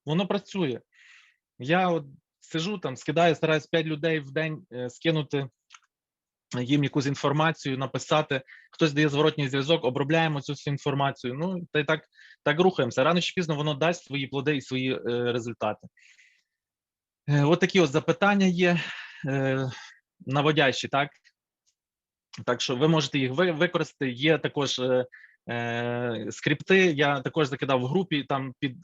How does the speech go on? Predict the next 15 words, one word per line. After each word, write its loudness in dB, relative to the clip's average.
ш-, -4
хештегом 0
біз-, -4
«бізнес-інструменти» 0
можете -2
всі -4
документи -2
знайти, 0
з-, -8
взяти 2
собі -4
ці -6
скрипти, 2
які 0
я 2